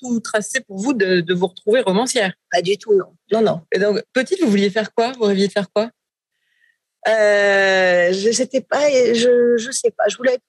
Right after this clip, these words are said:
Speaker 2: détective privé ou faire
Speaker 1: D'accord.
Speaker 2: des trucs comme ça. J'avais plutôt envie de, de, de, de me bagarrer, de combattre les méchants. Je raconte un peu ça dans, dans Les Petites. Mais oui,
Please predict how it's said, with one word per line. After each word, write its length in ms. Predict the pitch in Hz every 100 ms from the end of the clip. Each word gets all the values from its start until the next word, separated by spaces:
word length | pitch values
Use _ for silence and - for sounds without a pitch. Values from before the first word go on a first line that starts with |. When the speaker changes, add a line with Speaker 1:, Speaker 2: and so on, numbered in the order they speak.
| 226
Speaker 2:
détective 500 | 226 - - 214 -
privé 580 | - 196 185 190 190 196
ou 120 | 190 185
faire 120 | 196
Speaker 1:
D'accord. 260 | 190 180 247
Speaker 2:
des 60 |
trucs 120 | 381 _
comme 100 | 170
ça. 260 | - 165 170
J'avais 260 | 170 - 170
plutôt 240 | - - 165
envie 260 | 165 165 165
de, 180 | 156 - - _ _ _ _ 135
de, 100 | -
de, 240 | 170 160
de 120 | 165 165
me 60 |
bagarrer, 640 | 160 165 165 175 180 170 165
de 100 | 165
combattre 440 | - 165 170 180 160
les 160 | 160
méchants. 600 | 151 156 - 160 165 170 180
Je 100 | -
raconte 260 | - - 160
un 60 | 170
peu 100 | 180
ça 180 | 175 170
dans, 180 | 160 156
dans 120 | 156
Les 120 | -
Petites. 320 | - 220 - -
Mais 200 | 226 220
oui, 240 | 269 269